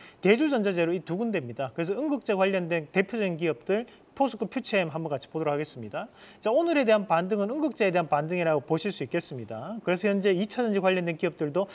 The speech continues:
다음 주에는 좀 더 강한 약진을 기대해 볼 수 있겠다라는 말씀도 함께 드리겠습니다.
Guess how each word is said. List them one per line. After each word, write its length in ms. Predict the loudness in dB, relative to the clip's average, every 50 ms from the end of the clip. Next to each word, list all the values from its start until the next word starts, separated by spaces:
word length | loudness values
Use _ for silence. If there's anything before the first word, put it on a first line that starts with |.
| -20 -8 6
다음 320 | 8 8 8 8 4 -2
주에는 280 | 0 2 2 2 2 0
좀 180 | 0 -2 0 2
더 200 | 4 2 2 2 -4 -18 -18 -10
강한 340 | -6 -2 2 2 2 4 4
약진을 640 | 2 2 2 -2 -2 0 2 2 0 0 -4 -8 -4
기대해 200 | -2 2 2 2
볼 120 | 2 2 -2
수 120 | -2 -4
있겠다라는 520 | -2 0 -2 -2 2 2 2 2 2 0
말씀도 540 | -2 -4 -4 -4 -8 -10 -4 -4 -2 -2 -2 -4
함께 160 | -6 -6 -6
드리겠습니다. 580 | -6 -6 -4 -4 -4 -6 -6 -12 -14 -16 -16